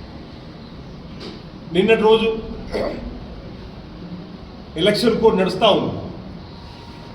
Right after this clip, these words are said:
వారి జిల్లాకు ఎన్నికల అధికారిగా కూడా పనిచేస్తున్నారు. ఈ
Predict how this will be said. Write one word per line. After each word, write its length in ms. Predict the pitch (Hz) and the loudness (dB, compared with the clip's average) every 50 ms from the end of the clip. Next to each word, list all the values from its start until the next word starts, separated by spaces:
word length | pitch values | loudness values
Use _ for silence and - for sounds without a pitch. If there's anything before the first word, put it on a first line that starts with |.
| - - | 0 2
వారి 180 | 170 185 190 196 - - | 4 4 4 4 4 4
జిల్లాకు 420 | 190 190 202 220 220 226 214 - 254 202 196 | 4 6 8 10 10 10 8 6 4 2 4
ఎన్నికల 360 | 196 208 208 208 226 247 277 - 156 156 | 4 4 4 4 4 4 4 4 2 2
అధికారిగా 480 | 170 180 - 214 214 208 208 208 208 196 | 2 2 6 6 8 8 8 6 4 4
కూడా 120 | 220 233 - - | 2 0 0 0
పనిచేస్తున్నారు. 460 | 175 165 165 156 143 - - 123 120 117 - - - - 113 117 120 - - - - - - - - - - - - - - - - - - - - - - - - - - | 0 0 0 -2 -4 -6 -6 -8 -8 -8 -10 -10 -8 -8 -8 -8 -8 -10 -10 -12 -14 -14 -16 -14 -14 -14 -14 -14 -14 -14 -14 -14 -14 -16 -16 -16 -16 -16 -16 -16 -14 -6 -2
ఈ 40 | 156 | 0